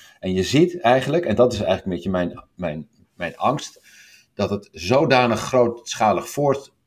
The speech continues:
eh, voorschrijven van die gewichtverliezende medicatie, ehm, dat dat eigenlijk maakt dat mensen eigenlijk ook vinden dat je niks meer aan die omgeving hoeft te doen.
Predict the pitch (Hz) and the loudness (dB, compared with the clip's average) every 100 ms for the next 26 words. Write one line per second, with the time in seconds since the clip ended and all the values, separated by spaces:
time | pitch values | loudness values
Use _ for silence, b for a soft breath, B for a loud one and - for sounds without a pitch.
0 | _ _ 101 92 87 - 123 120 - 107 | _ _ -4 -4 -4 -2 2 2 0 0
1 | 90 85 87 - 113 98 90 87 80 - | 0 -2 -10 0 0 2 -2 -4 -6 -6
2 | 98 95 104 - - 95 90 87 87 87 | -4 -4 -4 -10 -6 -6 -6 -6 -6 -6
3 | 78 92 90 98 147 - b b b b | -2 0 0 -2 -10 -12 b b b b
4 | b b _ - 104 90 87 87 - - | b b _ -6 -2 -2 -4 -8 -14 -12
5 | - 110 113 110 110 135 131 104 92 92 | -4 0 0 0 0 0 0 -2 -2 -2
6 | 90 - - - 95 101 95 - 92 90 | -2 -4 -10 -6 -4 -4 -6 -4 -4 -6
7 | 92 - 107 - - - 107 87 90 90 | -8 -6 -6 -6 -18 -6 -4 -4 -4 -6
8 | - 95 92 95 85 92 87 87 117 123 | -6 -6 -6 -6 -6 -4 -4 -2 0 0
9 | 117 104 104 87 - | -2 -4 -4 -6 -8